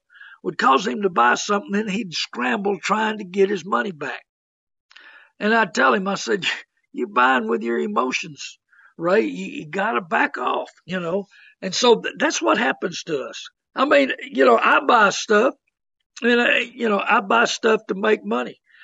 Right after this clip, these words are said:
And I know what I can get for it. And, uh, you know, I bought, I bought this Christmas gift for me. And everybody thinks I bought it cheap, and I thought I paid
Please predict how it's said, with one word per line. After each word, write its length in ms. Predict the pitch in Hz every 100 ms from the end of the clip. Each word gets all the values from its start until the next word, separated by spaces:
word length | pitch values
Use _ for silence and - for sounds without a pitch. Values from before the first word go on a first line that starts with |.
| - - _ _
And 260 | 214 220 208
I 120 | 226
know 240 | 240 247
what 240 | 196 220 214
I 120 | 196
can 200 | 208 170
get 200 | 185 175 _
for 260 | 180 196
it. 140 | - 180
And, 140 | 180
uh, 120 | 175 - _ _ _
you 100 | 214
know, 140 | 214
I 220 | 214 - 185
bought, 340 | 160 208 208 - _ _ -
I 80 |
bought 260 | 196 233 233
this 180 | 254 -
Christmas 480 | 226 254 - 214 -
gift 260 | 247 -
for 120 | -
me. 320 | 240 277 - - _ _ _ -
And 100 | 233
everybody 400 | 240 254 233 214
thinks 340 | 233 233 233
I 60 | 208
bought 300 | 202 214 196
it 120 | -
cheap, 360 | - 285 247
and 100 | 202
I 100 | 208
thought 300 | - 226 202
I 80 | 202
paid 300 | 165 202 208